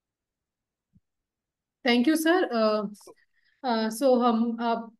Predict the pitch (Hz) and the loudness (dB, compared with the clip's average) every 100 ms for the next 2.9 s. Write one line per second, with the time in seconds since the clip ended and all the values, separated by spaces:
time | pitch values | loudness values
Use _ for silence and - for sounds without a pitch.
0 | - 226 220 - _ _ - 247 240 214 | -8 -6 -6 -12 _ _ -4 0 0 -2
1 | 226 240 262 262 180 202 220 254 247 240 | -4 -4 -2 -2 0 2 0 0 -2 -2
2 | 220 208 233 339 214 214 214 214 214 | -2 -2 -4 -6 -6 -6 -4 -4 -6